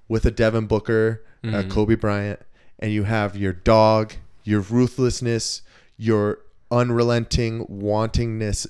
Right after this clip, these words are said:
Speaker 1: to dominate on the Shaq and
Speaker 2: Right.
Speaker 1: the DeAndre Ayton side.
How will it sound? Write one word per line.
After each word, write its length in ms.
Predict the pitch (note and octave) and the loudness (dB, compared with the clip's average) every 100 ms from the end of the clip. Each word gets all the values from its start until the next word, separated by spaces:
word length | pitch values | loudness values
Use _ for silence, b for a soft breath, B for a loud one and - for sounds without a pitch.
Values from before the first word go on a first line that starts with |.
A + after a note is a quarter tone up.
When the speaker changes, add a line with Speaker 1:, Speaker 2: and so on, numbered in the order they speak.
| - | -10
Speaker 1:
to 120 | - | -8
dominate 680 | G#2 - G2+ G2 G2 F#2 F#2 - - - - _ _ _ - | -8 -2 0 0 -4 -6 -8 -12 -20 -20 -20 _ _ _ -6
on 240 | G2 F#2+ | -4 -4
the 60 | F#2+ | -6
Shaq 520 | - - F#2+ E2+ - - - - | -4 -2 -2 -6 -10 -20 -20 -10
and 160 | G2 | -4
Speaker 2:
Right. 180 | F#2+ E2+ | -4 -4
Speaker 1:
the 120 | G2+ | -4
DeAndre 440 | G2 F#2 F#2 F#2+ E2+ | -2 -4 -4 -4 -4
Ayton 300 | F2+ - E2+ | -6 -8 -10
side. 420 | - E2+ D#2+ | -6 -4 -6